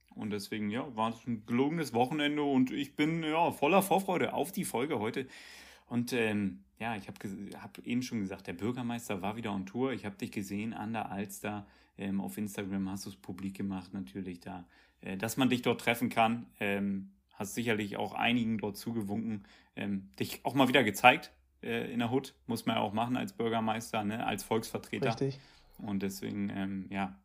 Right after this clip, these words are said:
Speaker 1: freut mich das natürlich, dass du es nutzen konntest. Aber Mert, ja, bevor ich dich hier, äh, wieder interview und, ähm, ausfrage, ja, und einige Sachen von dir wissen will, da muss ich natürlich auch noch mal eine Ankündigung machen, ja. Wir beide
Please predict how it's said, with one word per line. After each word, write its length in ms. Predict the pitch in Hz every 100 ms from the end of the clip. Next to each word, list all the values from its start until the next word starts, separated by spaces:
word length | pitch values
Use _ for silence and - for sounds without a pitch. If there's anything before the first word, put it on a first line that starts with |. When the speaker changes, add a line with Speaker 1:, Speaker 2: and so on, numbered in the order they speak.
| _
Speaker 1:
freut 260 | - 117 120
mich 140 | 123
das 160 | 110 104
natürlich, 280 | 98 107 101
dass 140 | 104
du 120 | 117
es 120 | 98
nutzen 260 | 120 127 104
konntest. 380 | 104 117 104 -
Aber 200 | 120 120
Mert, 300 | 104 107 - - _ _ -
ja, 220 | 113 131 -
bevor 360 | 101 - 143
ich 180 | 139 131
dich 180 | 131 127
hier, 340 | 123 113 104
äh, 260 | 107 104 101 92 95
wieder 380 | 110 107 98 -
interview 580 | 110 104 98 110 127 98 - _ _ _ _
und, 300 | 110 101 95
ähm, 400 | 104 98 98 98 -
ausfrage, 640 | 127 131 - - - 90 - -
ja, 220 | 110 - _ _ _ _ _ _ -
und 280 | 110 98 -
einige 440 | 120 139 143 123
Sachen 260 | 113 113 113
von 140 | 110
dir 120 | 107
wissen 200 | 123 -
will, 160 | 101 - - - -
da 80 | 127
muss 140 | 180
ich 60 | 180
natürlich 300 | 175 170 165
auch 60 |
noch 100 | 151
mal 120 | 135
eine 100 | 127
Ankündigung 480 | 147 - 110 101 95
machen, 220 | 87 95 95
ja. 180 | 127 - - - -
Wir 260 | 131 202 240
beide 400 | 160 156 135